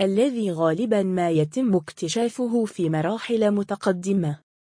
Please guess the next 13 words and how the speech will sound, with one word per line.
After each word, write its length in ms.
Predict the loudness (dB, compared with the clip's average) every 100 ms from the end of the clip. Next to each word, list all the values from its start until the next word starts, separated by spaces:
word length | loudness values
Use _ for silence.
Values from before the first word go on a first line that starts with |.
| -2
ويرمي 640 | 2 4 4 2 0 0
السجل 640 | -2 -2 0 0 0 0 2
الوطني 500 | 0 0 0 0 0
إلى 320 | 0 2 2
جمع 400 | 0 0 0 0
بيانات 840 | 0 0 2 0 0 -2 -2 -2
دقيقة 800 | 0 0 -2 -4 -6 -6 -4 -6
حول 320 | -2 0 0
عدد 380 | 0 0 0 0
الحالات 640 | -4 -2 0 0 0 0
المسجلة 680 | 0 -2 -2 -2 0 0 0
في 440 | -2 -4 -2 -4
تونس، 600 | -2 0 0 0 -4 -12